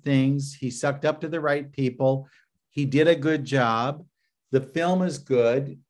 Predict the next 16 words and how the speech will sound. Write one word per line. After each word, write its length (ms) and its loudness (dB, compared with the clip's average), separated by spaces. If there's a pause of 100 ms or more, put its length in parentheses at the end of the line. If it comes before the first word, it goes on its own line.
(200)
and 560 -2
he 720 -4 (600)
doesn't 540 4
take 500 -6
full 460 -2
credit 640 -6 (420)
for 140 -4
what 200 -4
he 100 -6
did. 300 -10 (1000)
So 220 2
Will 220 2
Smith, 440 -2 (180)
here's 280 0
your 160 -4
Oscar. 500 -8